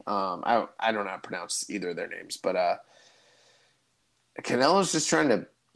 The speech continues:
do historic stuff and be the greatest of all time. And, I mean, based on his track record, I'd be hard-pressed to believe he's avoiding these two smaller fighters at one sixty and one sixty-eight to take on a world champion at two hundred. So that's, that's kinda my opinion on it.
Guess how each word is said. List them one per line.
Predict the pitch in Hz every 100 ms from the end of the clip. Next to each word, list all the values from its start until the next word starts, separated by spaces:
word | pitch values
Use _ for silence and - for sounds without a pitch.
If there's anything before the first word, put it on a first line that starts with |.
| _ _ _ -
do | - 107
historic | 113 104 - 110 104
stuff | - 110 95
and |
be | 76
the | 95
greatest | 90 95 95 -
of | 90
all | 92
time. | 92 98 98
And, | 87
I | 90
mean, | 95 92 95 _ _ _ _ _ _ _ _ _ _ _ _ -
based | 117 131 135
on | 113
his | 110
track | - 104 104
record, | 101 95 98
I'd | 90 98
be | 98
hard-pressed | - 104 87 - 98 -
to |
believe | 90 90 92
he's | 101 92 - - _
avoiding | 104 104 110 117 120 104 95 - _ -
these | 107 -
two | - 104
smaller | - 110 - - 110 101
fighters | 95 90 90 -
at | -
one | 95 95
sixty | - 95 -
and | 95
one | 92
sixty-eight | - 92 - 92 92 -
to | - -
take | 107 95
on | 92 92
a | 92
world | 95 90
champion | - 92 90 76
at | -
two | - 104
hundred. | 87 50 55
So | - 80 65
that's, | 90 - -
that's | 101 -
kinda | 110 92
my | 85
opinion | 85 - 67 65
on | 57 64
it. | 92